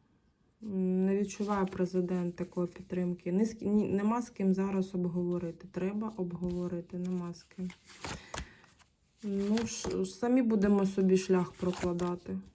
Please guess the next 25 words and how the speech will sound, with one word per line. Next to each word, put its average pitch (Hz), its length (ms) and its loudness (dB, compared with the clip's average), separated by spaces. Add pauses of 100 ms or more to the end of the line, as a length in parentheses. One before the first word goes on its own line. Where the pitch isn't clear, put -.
(120)
А 196 80 -4
ворог, 233 420 0 (100)
це 202 120 0
знаючи, 226 560 0
буде 196 300 0
дуже 185 280 4
сильно 185 420 4
заздрити. 185 680 -2 (480)
Обстріли 196 640 -2
будуть. 185 520 -4 (2250)
Вони 214 160 4
якусь 233 360 2
авіацію 208 600 4
ще 175 220 -2
підіймуть. 170 640 -4
От 180 80 0
згадайте 180 680 -2
мої 170 280 -4
слова, 240 520 -4
щось 214 360 -4
у 190 40 2
них 185 240 2
нове 190 260 4
буде 180 300 2
літати. 170 580 -6